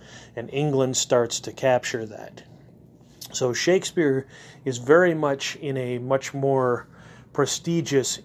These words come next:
England as far as world power,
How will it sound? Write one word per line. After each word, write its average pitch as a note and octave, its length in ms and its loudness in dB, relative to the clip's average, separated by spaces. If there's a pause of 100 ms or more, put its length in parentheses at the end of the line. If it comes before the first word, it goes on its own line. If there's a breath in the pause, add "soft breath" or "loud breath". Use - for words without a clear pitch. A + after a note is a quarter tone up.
(160)
England B2+ 520 -4
as A#2 220 -10
far B2 260 4
as A#2 140 0
world C3+ 400 2
power, C3 440 4